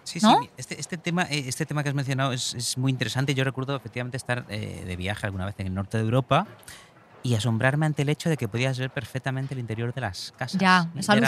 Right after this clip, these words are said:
Speaker 2: alucinante.
Speaker 1: ver la tele,
Speaker 2: Sí.
Speaker 1: cocinando. Además, eh, creo que lo hacen todo al ladito de la ventana.
Speaker 2: <laughs> Sí.
Speaker 1: Al ladito, como, "Venga, voy a tomarme esta sopa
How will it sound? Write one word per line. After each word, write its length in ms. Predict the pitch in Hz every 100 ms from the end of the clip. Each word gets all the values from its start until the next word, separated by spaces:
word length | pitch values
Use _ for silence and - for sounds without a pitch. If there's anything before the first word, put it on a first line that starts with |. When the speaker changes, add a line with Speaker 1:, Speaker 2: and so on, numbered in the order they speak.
| 262
Speaker 2:
alucinante. 680 | 220 208 208 208 190 180 175
Speaker 1:
ver 120 | 123
la 100 | 113
tele, 460 | - 139 135 131 131
Speaker 2:
Sí. 360 | - - 220 208
Speaker 1:
cocinando. 680 | 135 117 120 120 139 151 135
Además, 320 | 120 135 -
eh, 80 | 131
creo 160 | - 151
que 60 | 156
lo 60 |
hacen 160 | 151 143
todo 220 | - 151 -
al 120 | 127
ladito 260 | 123 135
de 40 | 147
la 60 |
ventana. 440 | 117 101 107 101 92
Speaker 2:
<laughs> 60 | -
Sí. 140 | - - 427 427 - - - 466 -
Speaker 1:
Al 120 | 127
ladito, 340 | 123 135 123
como, 140 | 110 113
"Venga, 200 | 135 117
voy 100 | 131
a 40 |
tomarme 280 | 147 147 139
esta 160 | - 131
sopa 340 | 156 - 170